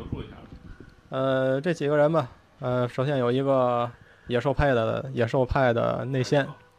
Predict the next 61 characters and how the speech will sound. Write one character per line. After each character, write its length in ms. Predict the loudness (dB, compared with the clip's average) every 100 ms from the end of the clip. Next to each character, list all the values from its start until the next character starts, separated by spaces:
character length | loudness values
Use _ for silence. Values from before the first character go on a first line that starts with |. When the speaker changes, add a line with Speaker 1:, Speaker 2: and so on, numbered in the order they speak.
| -8
Speaker 2:
对， 220 | -2 -2 -4 _ -20 -20 _ _ -8
野 80 |
兽 140 | -4 0
派 160 | 4 4
的 80 |
内 160 | 4 0
线 240 | 2 0
就 120 | 2 0
是 480 | 0 0 -2 -4 -6 -6
身 240 | -2 -2
材 320 | 2 2 4
和 280 | 4 6 6
体 200 | 4 0
重 320 | 4 4 2
都 140 | 2 2
不 80 | 2
占 160 | 2
优 160 | 0 -4
势， 180 | -10 -14 -18 -20 -20 -20 _
但 180 | -2 0
是 160 | 0 0
他 140 | 0
的 80 | 0
质 140 | 2
量 560 | 4 6 4 2 -6 -12 _ _ _ _ -20 -20 -20
Speaker 1:
爆 140 | -20 -20
发 140 | -20
力 60 | -20
很 200 | -14 0
Speaker 2:
爆 140 | 2
发 160 | 4 4
力 180 | 4 2
很 240 | 2 2
好， 280 | 2 -2 -4 -6 0
耐 180 | 2
力 140 | 2 0
也 100 | -2
非 160 | -4
常 160 | -6 -6
好， 180 | -8 -12 -10
呃， 220 | -4 -4 -2
纯 200 | 0 0
粹 140 | 0
野 120 | 0
兽。 160 | -4 -6 _ _ _ -20
Speaker 1:
嗯。 120 | -10
Speaker 2:
啊， 160 | -8 -6
还 180 | -2
有 180 | 0 0
的 80 | 0
一 120 | 0
个 280 | 2 2 2
就 160 | 0 -4
是， 440 | -4 -4 -4 -6 -12 -20 -20 _ _ _ -6
呃， 320 | -2 -2 -4
Speaker 1:
申 0 |
三 80 | -8
八， 180 | -10
我 40 |
觉 40 |
得。 40 | -12